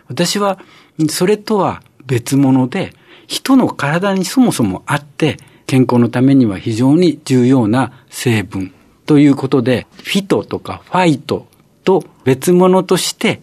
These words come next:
人、人間ですね。人間に必要なケミカルということで、もともと体の中にあったんだから、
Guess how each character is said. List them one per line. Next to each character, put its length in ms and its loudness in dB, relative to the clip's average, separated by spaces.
人、 440 -2
人 240 4
間 180 2
で 80 0
す 140 -10
ね。 160 -12
人 260 2
間 240 0
に 240 2
必 320 -8
要 140 4
な 120 0
ケ 180 -2
ミ 120 2
カ 180 -8
ル 200 -14
と 100 -8
い 80 -2
う 60 0
こ 100 0
と 160 -4
で、 220 -6
も 120 -4
と 100 0
も 80 0
と 100 -2
体 300 -2
の 80 2
中 180 -4
に 140 -2
あ 60 -2
っ 60 -8
た 160 -6
ん 60 -2
だ 100 -4
か 120 -8
ら、 160 -4